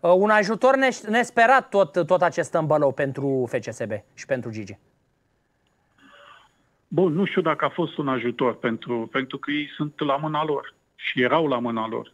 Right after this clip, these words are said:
Speaker 2: Nu cred că e un ajutor. Cred că, uh, repet, uh, e venit cum nu se poate mai rău, dar e venit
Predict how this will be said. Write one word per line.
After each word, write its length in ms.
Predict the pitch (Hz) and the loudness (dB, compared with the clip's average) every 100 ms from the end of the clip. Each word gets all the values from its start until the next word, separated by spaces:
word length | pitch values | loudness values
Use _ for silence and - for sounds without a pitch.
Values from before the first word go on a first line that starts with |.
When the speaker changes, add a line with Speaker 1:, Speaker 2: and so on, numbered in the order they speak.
| - | -10
Speaker 2:
Nu 160 | - 104 | -4 -2
cred 180 | - 123 | -2 -4
că 120 | 123 | -2
e 40 | |
un 160 | 117 117 | -2 -2
ajutor. 480 | 113 113 113 120 - _ _ - - - _ | -4 -6 -6 -8 -8 _ _ -20 -20 -20 _
Cred 240 | - 139 139 | 0 0 2
că, 140 | 156 | 0
uh, 320 | 151 143 131 139 135 135 131 | 2 2 0 -6 -6 -4 -2
repet, 380 | 131 139 139 - | 0 0 0 -2
uh, 80 | 127 147 139 143 143 143 147 143 156 - 185 | -8 -10 -12 -12 -12 -12 -12 -12 -12 -6 -4
e 200 | 175 170 | 0 0
venit 340 | 160 185 180 | 0 -2 -4
cum 180 | - 170 | -4 -2
nu 100 | 180 | 0
se 140 | 156 | -2
poate 320 | 143 147 135 131 | -2 -2 -2 -4
mai 200 | 127 127 | -4 -4
rău, 160 | 165 | -4
dar 180 | 160 147 | -4 -6
e 120 | 143 139 | -6 -6
venit 380 | 147 170 - | -6 -6 -8